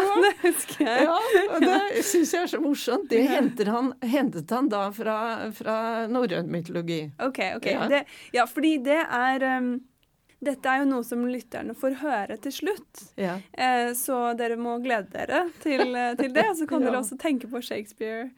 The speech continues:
Speaker 1: Ja.
Speaker 2: eh, når dere f-, får høre det. Ja, mytiske bilder. Og så, jeg ville også spørre, fordi, eh, eventyr, eh, undereventyr
Speaker 1: Ja.
Speaker 2: er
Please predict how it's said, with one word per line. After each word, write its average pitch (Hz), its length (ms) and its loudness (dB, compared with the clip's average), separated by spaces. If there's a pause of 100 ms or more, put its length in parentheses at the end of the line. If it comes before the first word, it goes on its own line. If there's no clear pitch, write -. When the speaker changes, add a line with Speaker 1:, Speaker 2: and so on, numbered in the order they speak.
Speaker 1:
Ja. 254 380 0
Speaker 2:
eh, 254 260 -2
når 226 200 -4
dere 226 280 -4
f-, 269 240 -20
får 247 240 -4
høre 226 300 -4
det. 220 160 -6 (840)
Ja, 247 200 0
mytiske 220 500 -8
bilder. 226 400 -2
Og 277 100 0
så, 339 340 -2 (840)
jeg 285 200 4
ville 330 160 0
også 285 200 -8
spørre, 277 520 0
fordi, 285 500 0
eh, 269 400 -4
eventyr, 285 720 -2
eh, - 240 -10
undereventyr 240 920 -4
Speaker 1:
Ja. 190 240 -2
Speaker 2:
er - 60 -12